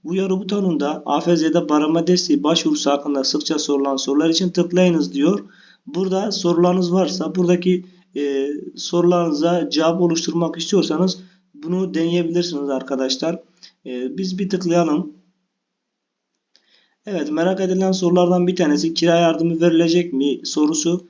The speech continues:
Buna bastığımızda A F Z'lerin ikamet adreslerinin bulunduğu il valiliklerince kimlik ve paylaşım sistemi ve tapu sorgulamaları yapıldıktan sonra konutları deprem, deprem afeti nedeniyle Çevre, Şehircilik ve İklim Değişikliği Bakanlığı teknik ekiplerince yıkık,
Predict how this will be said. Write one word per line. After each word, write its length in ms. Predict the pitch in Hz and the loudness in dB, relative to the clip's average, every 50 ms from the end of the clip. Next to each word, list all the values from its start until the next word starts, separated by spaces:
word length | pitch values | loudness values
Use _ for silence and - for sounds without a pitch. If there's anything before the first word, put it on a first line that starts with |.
| _ _ _ _ _ | _ _ _ _ _
Buna 200 | - 185 185 185 | -4 -4 -2 -2
bastığımızda 920 | 180 185 180 185 - 190 190 190 190 185 180 165 151 151 160 170 185 - - - - _ _ - | 0 -2 -2 -2 0 0 2 2 2 2 2 2 0 0 0 -2 -4 -6 -10 -20 -20 _ _ -8
A 140 | 147 160 170 | -6 -6 -4
F 160 | 170 190 185 | -4 -4 -2
Z'lerin 460 | 180 190 185 185 196 190 196 202 190 - | -2 0 0 0 2 0 0 0 -2 -2
ikamet 560 | 175 165 165 - 165 165 165 180 180 180 165 | -2 -4 -4 -2 0 2 2 2 2 0 -2
adreslerinin 640 | 160 160 147 151 147 - 160 147 147 147 147 139 156 | -2 -2 0 0 0 0 0 2 2 2 2 0 0
bulunduğu 420 | 165 175 180 180 165 160 151 151 | 2 2 2 4 4 4 4 4
il 380 | 147 - 156 175 185 196 185 - - - - _ - | 2 2 2 2 2 2 0 -4 -14 -20 -20 _ -10
valiliklerince 840 | 151 160 160 170 170 165 165 165 175 185 202 196 170 175 175 175 175 | -6 -4 -2 -2 -2 -2 -2 -2 -2 -2 -4 -2 0 0 0 0 -2
kimlik 400 | - - 151 156 165 175 185 180 | -2 -2 0 0 0 0 0 0
ve 340 | 175 170 160 151 143 - | 0 2 2 0 -2 -2
paylaşım 440 | - 160 156 143 143 143 - 170 170 | -2 -2 0 0 0 0 -2 -2 -2
sistemi 440 | - - - - 156 147 160 165 151 | -4 -4 -4 -2 0 0 0 2 2
ve 140 | 170 175 170 | 2 2 2
tapu 240 | 180 180 175 185 175 | 2 0 2 2 0
sorgulamaları 680 | - 175 160 147 151 147 143 143 143 139 143 147 160 | 2 2 2 4 4 4 4 4 2 2 2 2 2
yapıldıktan 560 | 156 151 - 151 147 139 139 - 170 170 170 | 0 -2 -2 0 0 0 0 0 0 0 0
sonra 520 | 165 - 170 160 151 135 143 175 185 - - _ _ _ _ _ | 0 0 0 2 2 4 2 2 0 -2 -10 _ _ _ _ _
konutları 500 | - 170 175 180 170 180 190 190 196 190 | -6 -4 -4 -4 -4 -2 -2 -2 -2 -2
deprem, 440 | 190 190 170 - 190 202 202 185 190 - - - | -2 -4 -4 -2 -2 -2 -2 -2 -4 -8 -8 -6
deprem 460 | 147 151 160 160 160 190 196 185 175 | -4 -2 -2 -2 0 0 2 2 2
afeti 360 | 165 147 147 151 147 - 175 | 2 0 0 0 0 2 2
nedeniyle 440 | 175 165 - 147 156 160 180 185 180 | 2 4 4 4 4 4 2 0 2
Çevre, 440 | - 170 170 156 147 156 175 196 190 | 2 2 4 4 4 4 2 2 2
Şehircilik 500 | - - 170 165 165 160 165 165 175 170 | 2 2 4 4 4 2 -2 -4 -2 2
ve 100 | 165 156 | 2 2
İklim 300 | 151 151 - 170 170 160 | 2 2 0 0 0 2
Değişikliği 500 | 156 151 147 - - 135 - 156 147 147 | 4 4 4 2 0 -6 -6 -6 -4 -2
Bakanlığı 440 | 139 143 - 151 151 147 151 143 143 | -4 -4 -2 0 0 2 2 2 0
teknik 340 | 156 160 151 160 156 160 147 | -2 -4 -6 -4 -4 -6 -6
ekiplerince 540 | - - _ - 151 151 160 170 170 175 | -6 -8 _ -10 -10 -8 -6 -6 -4 -2
yıkık, 380 | 165 151 131 - - 180 202 | -2 -2 -2 -2 -2 -2 -2